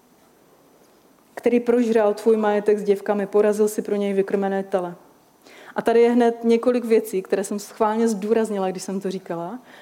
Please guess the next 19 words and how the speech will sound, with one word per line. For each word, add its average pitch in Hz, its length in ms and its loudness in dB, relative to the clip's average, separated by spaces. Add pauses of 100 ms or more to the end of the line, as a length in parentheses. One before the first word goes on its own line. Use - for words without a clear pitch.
(140)
nad 208 140 -6
kterýma 220 380 0
bych 208 180 -4
chtěla, 196 440 0
abychom 196 320 -4
se 202 120 -10
zamysleli. 202 580 -8 (1300)
První 254 320 4
věc 254 260 2
je, 202 420 0 (560)
že 226 160 0
vlastně 233 520 0 (720)
můžeme 233 280 4
si 233 100 -6
to 233 80 4
představit, 226 500 -2
že 202 80 0
vlastně 208 260 -4
ten 220 160 -2